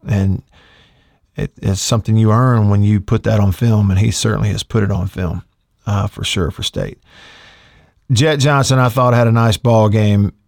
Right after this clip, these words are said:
special teams and on defense. Now, lots of guys on defense played well, but Jett was your leading tackler with nine,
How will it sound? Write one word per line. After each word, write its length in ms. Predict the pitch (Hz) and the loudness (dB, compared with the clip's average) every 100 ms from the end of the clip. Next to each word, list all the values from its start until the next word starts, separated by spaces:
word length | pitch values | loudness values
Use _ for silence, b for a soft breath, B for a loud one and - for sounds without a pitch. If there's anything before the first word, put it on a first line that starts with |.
| _ - | _ -10
special 400 | - 135 123 107 | -2 0 0 0
teams 560 | 127 120 117 113 92 - - | 0 2 2 2 -2 -6 -2
and 580 | 127 135 120 110 101 90 _ - | 0 2 2 2 0 -2 _ -4
on 220 | 113 110 | 0 2
defense. 680 | 110 107 95 98 95 - - b b b b b b _ - | 2 0 0 -2 0 -4 -10 b b b b b b _ -2
Now, 460 | 127 120 117 - _ | 2 2 2 0 _
lots 380 | 113 135 156 151 | -2 0 0 -2
of 60 | 120 | 0
guys 260 | 123 117 | 2 2
on 100 | 110 | 2
defense 380 | 113 113 113 107 | 2 0 -2 -6
played 220 | - 117 | -4 0
well, 160 | 107 113 | 2 2
but 120 | 110 | 0
Jett 260 | 110 143 131 | 0 0 0
was 120 | 113 | 0
your 100 | 123 | 0
leading 260 | 127 123 110 | 0 0 0
tackler 400 | 127 117 - 107 | 0 0 -2 -2
with 140 | 98 | 0
nine, 680 | 107 123 131 107 95 101 | 2 2 0 0 0 0